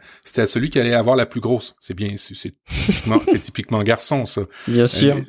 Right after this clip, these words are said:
Speaker 1: les femmes, vous n'avez pas ce, ce, ce, ce biais, euh, euh, triste. Tant mieux pour vous, d'ailleurs. Euh,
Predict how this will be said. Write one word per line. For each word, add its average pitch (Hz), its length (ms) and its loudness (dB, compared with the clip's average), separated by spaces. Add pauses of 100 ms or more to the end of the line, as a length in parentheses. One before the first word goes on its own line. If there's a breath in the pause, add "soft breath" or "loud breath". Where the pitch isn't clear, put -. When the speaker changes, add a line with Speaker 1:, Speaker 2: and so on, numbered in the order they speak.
(120)
Speaker 1:
les 113 160 0
femmes, 127 320 0
vous 110 140 -4
n'avez 107 240 0
pas 120 180 -2
ce, 104 300 0
ce, 71 400 -6
ce, 78 300 -10
ce - 200 -6
biais, 113 480 2
euh, 104 280 -2 (480 loud breath)
euh, 95 520 -10
triste. 101 500 -4
Tant 120 140 2
mieux 120 160 2
pour 101 160 -2
vous, 123 160 -2
d'ailleurs. 113 280 -2 (400 loud breath)
Euh, 107 280 2